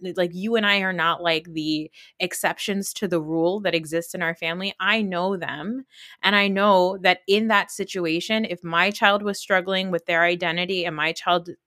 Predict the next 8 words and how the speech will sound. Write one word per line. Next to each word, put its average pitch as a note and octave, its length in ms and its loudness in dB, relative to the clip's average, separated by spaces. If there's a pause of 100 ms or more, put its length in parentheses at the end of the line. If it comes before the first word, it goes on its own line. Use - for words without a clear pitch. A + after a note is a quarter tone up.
(180)
you F#3 120 -6
know, D#3+ 120 -2
wa-, D#3+ 260 -4 (260)
was F3 320 -2
trans F#3 540 -2 (420)
or F#3+ 180 4
my F3+ 220 2
child F#3 500 2